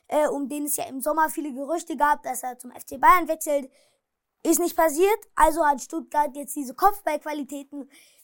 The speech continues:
Würde ich dann eher sagen, dass Stu-, Stuttgart das Ding holt. Und nun ja, Mainz wird dann wohl leer ausgehen.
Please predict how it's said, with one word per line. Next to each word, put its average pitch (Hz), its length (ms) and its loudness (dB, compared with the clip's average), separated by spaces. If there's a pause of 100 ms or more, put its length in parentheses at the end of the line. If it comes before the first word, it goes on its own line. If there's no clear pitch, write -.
Würde 381 360 6
ich 330 120 -6
dann 330 140 2 (120)
eher 370 220 2
sagen, 320 300 4
dass 302 160 -6
Stu-, - 400 -14 (260)
Stuttgart - 960 4
das - 220 -10
Ding 254 200 -18
holt. 330 380 -8 (320)
Und 262 380 -12 (140)
nun 392 200 -2
ja, - 140 4 (1200)
Mainz 311 600 0
wird 226 220 -14
dann 247 180 -12
wohl 320 340 -8
leer 240 400 -4
ausgehen. 247 640 -6